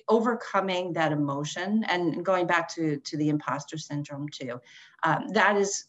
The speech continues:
to me one of the biggest career derailers, especially in, in H R, um, because you just can, just are constantly doubting that you can do something or do something different or do something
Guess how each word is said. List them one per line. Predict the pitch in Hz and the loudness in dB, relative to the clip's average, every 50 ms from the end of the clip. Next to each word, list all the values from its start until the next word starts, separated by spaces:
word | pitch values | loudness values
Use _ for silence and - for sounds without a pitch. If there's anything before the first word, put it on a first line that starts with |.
| - - - | -14 -8 -4
to | - 208 | -2 0
me | 185 180 175 170 | 0 2 2 2
one | 170 165 165 | 2 2 2
of | 165 160 | 2 2
the | 165 | 2
biggest | 151 151 143 139 151 156 151 - - | 2 2 2 2 2 -2 -2 -4 -6
career | - 175 160 156 151 143 143 | -4 -2 0 2 2 2 0
derailers, | 143 143 151 143 139 143 143 143 139 143 143 139 139 143 - 214 | 0 -2 -4 -4 -4 -4 -6 -4 -2 0 0 0 0 -2 -4 -4
especially | 214 - - - - 294 240 214 202 170 | -2 0 0 0 2 2 2 2 2 2
in, | 160 156 | 0 -2
in | - 175 160 156 | -2 0 0 2
H | 151 147 143 - - | 2 0 -2 -4 -8
R, | 139 135 135 131 143 156 160 _ _ _ _ _ _ - | -8 -6 -6 -4 -6 -6 -8 _ _ _ _ _ _ -2
um, | 165 180 165 160 160 156 156 156 156 160 _ _ _ _ _ _ _ _ _ - - - - | 0 0 2 2 2 2 2 0 -2 -2 _ _ _ _ _ _ _ _ _ -14 -12 -4 0
because | 226 226 226 - 262 240 214 208 | 0 0 2 4 2 2 2 2
you | 233 240 | 0 0
just | 226 247 254 254 - - _ - | 2 2 0 0 -2 -10 _ 0
can, | 247 220 214 214 - - 294 - _ _ _ - | 2 2 2 0 -4 -12 -14 -16 _ _ _ -8
just | - 233 226 - - - - - - | -4 -4 -4 -4 -8 -8 -2 2 2
are | 220 214 | 2 2
constantly | - - 247 226 233 226 220 214 190 | 2 2 0 0 0 0 -2 -2 -2
doubting | 165 160 175 165 170 175 185 185 190 185 170 160 156 | -2 0 0 2 2 2 2 0 0 0 0 -2 0
that | 165 165 156 156 156 - - _ _ - | 0 0 2 2 0 0 -4 _ _ -10
you | 160 170 185 160 | -8 -6 -6 -8
can | - - - 175 175 170 170 160 | -6 -4 -2 0 2 2 2 2
do | 156 170 175 185 | 0 0 -2 -4
something | 185 - - 160 151 151 151 151 156 156 156 151 | -6 -8 -4 -2 0 0 0 0 0 0 2 2
or | 151 156 | 2 0
do | 156 165 165 | 0 0 -2
something | 160 - - 156 156 151 156 156 151 147 | -2 -2 -4 -4 -4 -2 -2 0 0 0
different | 147 143 143 - - 160 151 143 147 | 0 -2 -6 -6 -6 -4 -4 -2 -2
or | 147 | -2
do | 139 139 147 | -4 -4 -6
something | 143 - - 147 147 143 - 143 143 143 143 | -8 -6 -6 -6 -6 -4 -6 -6 -4 -6 -6